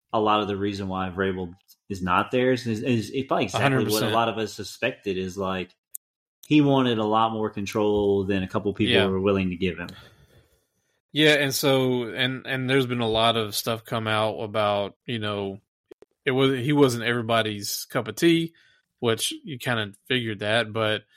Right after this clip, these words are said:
Speaker 2: um, you know, even former players are saying certain things, and, um, people in the organization are like, you know, "We wanted it this way, he wanted it another way," and,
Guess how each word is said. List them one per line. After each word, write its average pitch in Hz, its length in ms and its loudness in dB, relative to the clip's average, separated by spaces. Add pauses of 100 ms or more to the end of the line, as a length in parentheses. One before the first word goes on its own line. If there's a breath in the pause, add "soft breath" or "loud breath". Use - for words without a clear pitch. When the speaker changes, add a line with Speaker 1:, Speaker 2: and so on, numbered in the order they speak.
(340 soft breath)
Speaker 2:
um, 107 600 0 (680)
you 117 100 -4
know, 110 80 0
even 117 200 0
former 117 280 -4
players 127 480 2
are 113 60 -6
saying 123 340 -2
certain 120 340 -4
things, 117 520 -2
and, 98 220 -10 (440 soft breath)
um, 98 520 0 (800)
people 120 300 0
in 110 80 -2
the 107 100 -6
organization 113 880 0
are 107 160 -2
like, 107 320 -2
you 117 60 -6
know, 110 160 0
"We 113 160 -2
wanted 117 340 -2
it 104 120 -8
this 143 220 2
way, 131 400 0 (240 loud breath)
he 123 140 -8
wanted 110 300 -6
it 98 100 -10
another 135 260 2
way," 120 440 0 (320 soft breath)
and, 107 440 -4